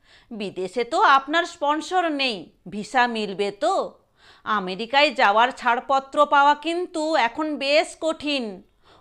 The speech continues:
অনভ্যস্ত পরিবেশে বাবা মা ঘাড়ে চেপে থাকলে মেয়ের মানসিক চাপ আরও বেড়ে যাবে না তো?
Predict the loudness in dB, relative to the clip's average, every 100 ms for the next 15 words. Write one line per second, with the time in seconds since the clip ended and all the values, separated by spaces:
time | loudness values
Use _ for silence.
0 | -2 -2 -2 0 0 0 0 0 0 -2
1 | -2 -2 2 2 4 2 4 2 2 0
2 | -2 -2 -2 0 -2 -2 -4 -4 -2 -2
3 | 0 0 2 0 -4 _ -8 -4 -4 -4
4 | -4 -4 -4 -6 -8 -6 0 0 0 -2
5 | 4 4 4 2 2 2 2 2 0 0
6 | -2 -4 -2 -2 -2 -4